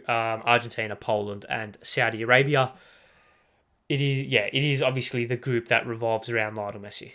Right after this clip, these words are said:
It is the group that revolves around Lionel Messi, and it is the, the group that revolves around this Argentinian team. Of course, it's Messi's last tournament. This will be, this will be the storyline around Argentina,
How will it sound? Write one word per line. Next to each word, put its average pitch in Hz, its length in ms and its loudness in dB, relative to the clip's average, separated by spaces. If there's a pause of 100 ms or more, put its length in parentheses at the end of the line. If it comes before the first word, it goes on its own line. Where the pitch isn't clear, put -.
It 123 100 -2
is 113 140 -2
the 117 80 -6
group 117 180 -6
that 107 80 -4
revolves 107 380 -6
around 110 200 -8
Lionel 110 240 -6
Messi, 135 400 0
and 120 120 -2
it 113 100 -4
is 117 140 -6
the, 117 180 -4 (140)
the 131 80 -2
group 139 300 -4
that 139 120 0
revolves 135 420 2
around 127 140 0
this 123 140 -6
Argentinian 117 600 -4
team. 101 300 -10
Of 104 80 -12
course, 110 340 -4 (400)
it's 131 180 -2
Messi's 127 300 0
last 127 240 4
tournament. 165 480 2
This 139 200 -8
will 131 80 -2
be, 127 100 0
this 123 380 -4
will 131 80 -2
be 131 100 2
the 123 100 -4
storyline 113 600 0
around 107 340 -2
Argentina, 107 720 -4